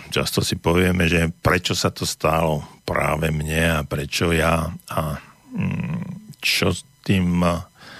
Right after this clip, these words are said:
niekto, nejaká vyššia sila sleduje, alebo náhoda, alebo osud, či čo chcete. Tak, eh, v týchto filozofických úvahách budeme aj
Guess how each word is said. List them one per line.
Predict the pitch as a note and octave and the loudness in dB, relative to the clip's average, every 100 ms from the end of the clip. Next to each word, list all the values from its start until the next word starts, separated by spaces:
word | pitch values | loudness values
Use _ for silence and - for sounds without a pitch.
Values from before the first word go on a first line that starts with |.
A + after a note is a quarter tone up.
| - - - - | -18 -20 -4 0
niekto, | E2+ F2+ - E2+ | 2 0 0 2
nejaká | E2+ E2 - D#2 | 2 2 0 2
vyššia | E2+ - - E2+ E2 - | 2 2 2 2 0 -4
sila | - - E2 E2 E2 - - - | -10 -2 0 2 0 -2 -16 -12
sleduje, | - - F#2 F#2+ F#2 F2 | -6 2 2 4 4 6
alebo | E2 D#2+ D#2 D#2 | 4 2 0 0
náhoda, | D#2 F2 F2 F2 D#2+ D#2+ E2 | 4 4 6 4 2 0 -2
alebo | D#2 D#2 D2+ E2 | -4 0 2 2
osud, | - - D#2 | 2 -2 -2
či | - - D#2+ - | -6 -8 -8 -4
čo | - D2+ | -2 -2
chcete. | - E2+ D#2 F#2 F2+ - - - - - - - - - - - | -2 -4 0 0 0 -4 -20 -20 -16 -14 -14 -14 -14 -14 -16 -2
Tak, | F#2 E2+ - - | 0 0 -2 2
eh, | F#2+ F#2 F2+ - - - F2+ E2+ E2 E2 D#2+ | 4 4 2 -6 -4 -2 0 0 -2 -4 -6
v | - - | -12 -12
týchto | - B2+ - | -4 -2 0
filozofických | - G2+ G2+ G2+ - G#2+ - A2 F#2+ - - F#2 | 4 4 6 2 0 -4 -2 0 0 -2 -2 2
úvahách | F#2 G#2 F#2 E2 E2 E2 - - - - - | 4 4 4 2 0 -4 -8 -14 -16 -4 0
budeme | G#2+ G#2 | 2 4
aj | F#2 | 4